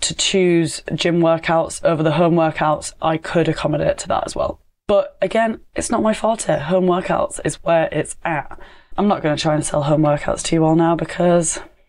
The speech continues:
I don't think I need to. I think, uh, my Instagram says it all. I'm just obsessed. I love 'em. I still want to know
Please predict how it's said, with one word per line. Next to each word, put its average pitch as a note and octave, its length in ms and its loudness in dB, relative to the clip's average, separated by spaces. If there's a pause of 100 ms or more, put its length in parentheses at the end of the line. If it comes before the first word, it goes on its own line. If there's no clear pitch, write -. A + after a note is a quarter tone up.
(680)
I - 40 -6
don't E3+ 140 -2
think D#3+ 160 2
I - 20 4
need F#3 240 2
to. F3+ 320 0 (120)
I F3+ 80 -6
think, D#3+ 260 0
uh, D#3+ 460 2 (260)
my D#3+ 140 2
Instagram D#3+ 360 0
says E3+ 200 -4
it - 80 0
all. D#3+ 260 0 (180)
I'm F3+ 100 -2
just - 200 -6
obsessed. - 520 -4
I F3+ 40 -2
love F3 120 0
'em. E3+ 180 -2 (680)
I G#3 220 2
still A3+ 380 0
want G#3+ 240 2
to G#3 80 0
know G3 500 4